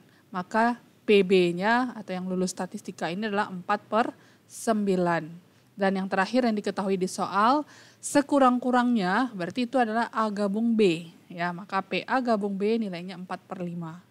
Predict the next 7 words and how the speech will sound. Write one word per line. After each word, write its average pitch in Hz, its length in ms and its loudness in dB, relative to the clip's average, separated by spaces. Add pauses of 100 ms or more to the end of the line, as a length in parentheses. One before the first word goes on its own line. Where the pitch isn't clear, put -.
(140)
Nah, - 80 -18
ini 180 240 -8
yang 175 80 -10
diketahui. 180 560 -4 (1400)
Yang 240 140 4 (100)
diminta, 247 720 -2 (240)
ya, 202 240 -6